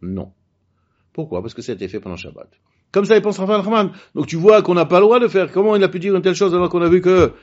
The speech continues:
c'était, donc, euh, qu'on pouvait transporter à l'intérieur ? Kitmar de Rav Nachman, Amezid Itmar.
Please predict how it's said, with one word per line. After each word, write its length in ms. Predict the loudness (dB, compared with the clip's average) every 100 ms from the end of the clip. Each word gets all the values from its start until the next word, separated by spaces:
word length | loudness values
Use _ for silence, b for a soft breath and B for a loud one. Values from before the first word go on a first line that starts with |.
| B _
c'était, 680 | -2 4 6 6 4 0 _ _ _ _ _
donc, 240 | -6 -2 2
euh, 320 | 2 2 -6 _ _ _ _ _ _ _ _ _ _ -10
qu'on 120 | -8
pouvait 220 | -4 -4
transporter 440 | -4 -6 -6 -4
à 60 | -4
l'intérieur ? 560 | -4 -8 -14 -14 -16 -18 _ b b _
Kitmar 420 | -18 -16 -10 -6
de 80 | -2
Rav 200 | -2 -2
Nachman, 760 | -2 -2 2 4 6 4 2 0
Amezid 640 | 0 2 2 0 -2 -6 -6
Itmar. 600 | -8 -6 -6 -6 -8